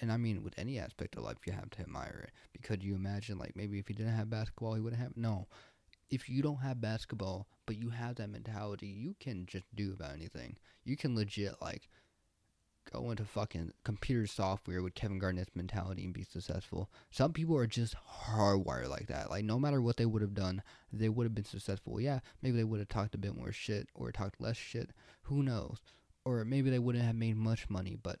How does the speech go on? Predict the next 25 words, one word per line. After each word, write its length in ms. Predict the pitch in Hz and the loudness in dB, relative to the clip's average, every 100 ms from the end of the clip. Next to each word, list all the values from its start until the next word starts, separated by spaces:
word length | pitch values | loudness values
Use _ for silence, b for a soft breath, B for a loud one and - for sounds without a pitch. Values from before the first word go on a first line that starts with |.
| - | -8
success 540 | - 120 - 139 - | -6 -4 0 -2 -2
is 120 | 110 | -4
relative 580 | 107 110 113 107 - 113 | 2 2 4 2 -2 -2
to 100 | 110 | 0
what 240 | 98 101 | 0 -2
career 280 | - 110 98 | -4 -2 0
you 80 | 90 | 2
go 240 | 95 98 98 | 0 -2 -4
into, 280 | 98 - - | -6 -8 -6
right? 240 | 110 117 B B B - _ _ | -6 -6 B B B -20 _ _
Four 200 | 135 143 | 2 4
years 240 | 139 123 | 4 4
in 60 | 120 | 2
the, 140 | 113 - | -2 0
anything 400 | 143 147 147 147 | 4 4 4 0
past 260 | 127 127 120 | 2 0 0
four 140 | - 123 | 0 0
years 260 | 120 110 | 2 0
in 80 | 117 | 0
the 60 | 107 | -2
N 160 | 110 | -2
B 200 | 110 110 | 0 2
A 240 | 107 113 110 B B | 2 2 -2 B B
is 140 | - - | -6 0
considered 520 | 117 104 117 110 | 0 2 2 2